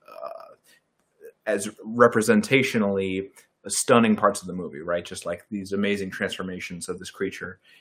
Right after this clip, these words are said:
into its various beautiful forms or whatever. Um, we talk about biblically, or it, biblically accurate angels. Um, Peele explicitly in Development or whatever, uh, makes reference to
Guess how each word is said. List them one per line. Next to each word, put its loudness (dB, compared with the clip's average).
into -6
its -10
various 0
beautiful -6
forms -8
or -16
whatever. -20
Um, -4
we -4
talk 2
about 2
biblically, 0
or 0
it, -6
biblically 2
accurate -6
angels. 0
Um, -2
Peele 6
explicitly 0
in -4
Development 4
or -4
whatever, -6
uh, -4
makes -4
reference -2
to -6